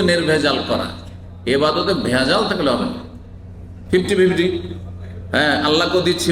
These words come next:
মাজারকেও দিচ্ছি, আল্লাহকেও দিচ্ছি, পীরকেও দিচ্ছি। হ্যাঁ, আল্লাহর জন্য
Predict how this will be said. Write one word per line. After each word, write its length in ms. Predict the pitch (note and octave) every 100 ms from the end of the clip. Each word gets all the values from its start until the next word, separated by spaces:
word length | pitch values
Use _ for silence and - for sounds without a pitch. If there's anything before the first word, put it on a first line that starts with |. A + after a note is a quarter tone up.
| D3
মাজারকেও 380 | C#3+ D#3 C#3 D3
দিচ্ছি, 240 | C3+ - C3+ - - - - - - -
আল্লাহকেও 340 | D#3 E3+ F3+ E3
দিচ্ছি, 220 | F3+ - D#3+
পীরকেও 380 | F3 E3 E3 D#3+ D3
দিচ্ছি। 280 | D3 - C3+ - - - -
হ্যাঁ, 360 | C#3 E3+ D#3+ C3+ G#2 - - - B2+
আল্লাহর 260 | D3+ D#3 D#3+
জন্য 140 | E3